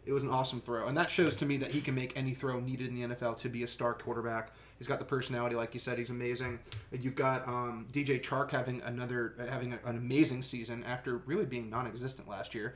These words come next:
Everyone thought he was gonna be a bust. Everyone called him a bust initially, which is absolutely absurd that you can call anybody a bust after a year.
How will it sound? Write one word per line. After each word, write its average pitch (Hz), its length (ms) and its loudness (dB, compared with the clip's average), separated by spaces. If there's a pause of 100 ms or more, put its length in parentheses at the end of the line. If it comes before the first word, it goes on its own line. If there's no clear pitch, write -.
(160)
Everyone 135 300 2
thought 127 160 0
he 127 40 2
was 120 100 -4
gonna 120 120 -4
be 113 140 -4
a 110 40 -2
bust. 117 300 -2
Everyone 165 280 4
called 196 300 4
him 151 60 6
a 127 60 2
bust 120 240 2
initially, 117 460 -4 (260)
which 123 160 -4
is 113 180 -6
absolutely 120 320 -2
absurd 110 400 -4
that - 140 -6
you 117 80 -4
can 120 100 -6
call 107 420 -2
anybody 113 360 -4
a 110 60 -6
bust 113 240 -4
after 107 240 -6
a 110 60 -8
year. 131 360 0